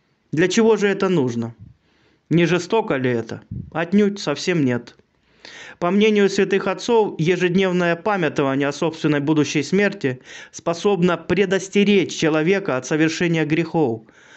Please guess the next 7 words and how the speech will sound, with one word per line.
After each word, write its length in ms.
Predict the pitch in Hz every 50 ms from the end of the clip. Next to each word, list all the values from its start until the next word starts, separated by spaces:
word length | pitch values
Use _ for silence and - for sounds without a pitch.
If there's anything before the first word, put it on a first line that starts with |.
| - - _ _
тем 200 | - 185 175 175
самым 380 | 165 - 208 196 190 185 180 170
спасая 680 | 170 - - 180 180 180 - - 196 190 180 165 147 139
его 280 | 127 127 117 120 117
для 180 | 113 127 147 151
вечной 400 | 156 160 160 160 - 156 147 143
жизни. 500 | 135 143 139 127 117 - 117 113 120